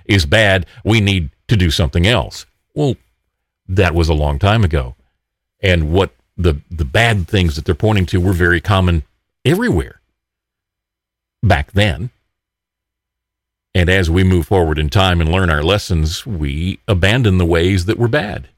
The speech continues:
But those people point to those times and demand a new, a new way of living, a new form of government.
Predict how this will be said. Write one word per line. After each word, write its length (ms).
But 300
those 340
people 420
point 240
to 80
those 200
times 560
and 160
demand 400
a 40
new, 280
a 60
new 240
way 340
of 140
living, 380
a 60
new 220
form 300
of 100
government. 460